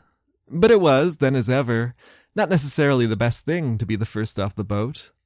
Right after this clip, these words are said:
and he was promptly cut to pieces by the swords and axes of those within. However, the second man in the tower was a different matter. He dragged himself in, and just as had happened just before, they fell on him, chopping away.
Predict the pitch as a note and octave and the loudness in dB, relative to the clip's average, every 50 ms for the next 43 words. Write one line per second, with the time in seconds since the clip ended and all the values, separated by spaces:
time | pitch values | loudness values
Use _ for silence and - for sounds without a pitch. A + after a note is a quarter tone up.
0 | _ _ _ _ _ - D3+ F3 A3 A3+ A3+ - - - - D3+ D#3+ F3 - - | _ _ _ _ _ -2 0 0 2 2 0 -2 -2 -4 -4 -4 -2 -4 -4 -4
1 | C3 A#2 - - C3 - - A#2+ - - C#3 D#3 D#3 - - G#2+ F#2+ F2+ - - | -4 -4 -4 -4 -6 -4 -6 -6 -6 -4 -4 -4 -2 -2 -4 -4 -6 -6 -6 -4
2 | G#2+ A2 F2+ A2+ - - - C3 C3+ C#3 C3 B2+ - A#2 A2 G#2 G#2+ A#2+ B2 - | -4 -4 -2 0 0 0 2 2 2 2 0 0 -2 -4 -4 -4 -4 -4 -4 -2
3 | - - A2 G2+ F#2 A2 G#2 G#2+ G2+ G#2 G2 G2+ G2+ - G#2+ A2+ A#2+ A#2 G#2 G2+ | -4 -4 -4 -6 -6 -8 -8 -6 -6 -6 -4 -6 -4 -4 -2 -2 -2 -2 -4 -4
4 | A2 A#2+ - _ _ _ _ _ _ _ _ _ _ _ _ _ _ _ - A3+ | -6 -8 -10 _ _ _ _ _ _ _ _ _ _ _ _ _ _ _ 0 2
5 | C4 C4 G#3+ G2+ G2+ G2+ B2+ D3 - _ _ - - - - F3+ - F#3 E3+ - | 2 4 2 2 0 -2 -4 -6 -10 _ _ -20 -20 -16 -14 -4 0 2 4 4
6 | A#3 B3 B3+ - C4 A3 D3+ A2 G#2 G#2 G2+ G2+ G2+ G2+ - - G#2 G#2 G2+ G2+ | 4 2 0 0 -2 -2 0 0 0 0 -2 -2 -4 -2 -2 0 0 0 0 0
7 | G2+ G2+ A2+ - - - - - C#3 D3+ D3+ C3 F#3 G3 - G#3+ E3 E2 F#2 G2 | -2 -4 -6 -10 -14 -8 -4 0 2 2 2 2 2 0 0 -2 -6 -6 -6 -6
8 | F2+ F#2 F#2 F#2+ G2 G2+ A2 A2+ - _ _ _ _ _ _ _ - - - - | -6 -6 -6 -8 -8 -8 -10 -12 -14 _ _ _ _ _ _ _ -20 -20 -12 -6
9 | - G3 D#3 C3 A#2+ C3+ C3 C3+ C3 - D3 C#3+ C#3 - - C3+ C3+ B2 - A2+ | -4 -2 0 0 2 2 2 2 0 0 -2 -2 -2 -2 -2 -2 -2 -2 -4 -4
10 | G#2 G#2+ G#2+ A#2 D3+ D3+ A#2 G2 G2 G2+ G2+ - - - - - - A#2 - A#2 | -4 -2 -2 -2 -4 -4 -4 -4 -4 -6 -4 -2 -2 -2 -2 -2 -4 -4 -4 -4
11 | A2 G#2+ G#2+ A2 A2 A2+ - - G#2+ G#2+ G#2+ G2+ A2+ - - - G2 - - E3 | -4 -2 -2 0 0 0 -2 -2 -4 -2 -2 -4 -6 -6 -8 -8 -8 -4 -2 0
12 | F3+ D3 A#2 A2 A2+ A#2 B2 - - - - - _ _ _ - C#3+ C3 - - | 2 2 2 2 0 -2 -4 -8 -14 -20 -20 -20 _ _ _ 0 0 0 2 0
13 | G#3+ A3 G#3+ F#3 C3+ A2 G2+ G#2+ F2+ D2+ D#2+ F#2+ G2+ A2 - - - C#3 D3+ - | -2 0 0 0 0 0 -2 -2 -4 -6 -8 -12 -12 -6 -4 -2 0 0 0 0
14 | - D3 B2+ A#2+ A2 G#2+ A2 A#2 B2+ B2 A2 G#2 G#2+ A2 | 0 0 0 0 0 0 0 -2 -2 -2 -4 -4 -6 -6